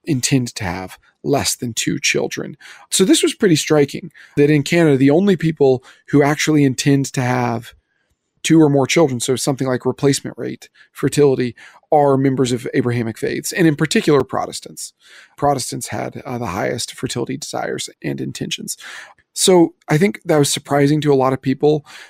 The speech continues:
You know, we don't always associate Asian religions with low fertility, although there's prior research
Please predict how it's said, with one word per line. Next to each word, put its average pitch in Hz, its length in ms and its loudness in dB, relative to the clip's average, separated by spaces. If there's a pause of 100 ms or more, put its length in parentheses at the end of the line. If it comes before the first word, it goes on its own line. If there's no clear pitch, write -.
(120)
You 135 60 -10
know, 127 60 -2
we 135 80 4
don't 143 160 4
always 135 240 4
associate 131 800 2 (500)
Asian 139 420 2
religions 127 1000 0
with 123 380 0
low 123 340 0
fertility, 120 760 0 (400)
although 147 380 6
there's 139 240 2
prior 147 320 2
research 123 500 -6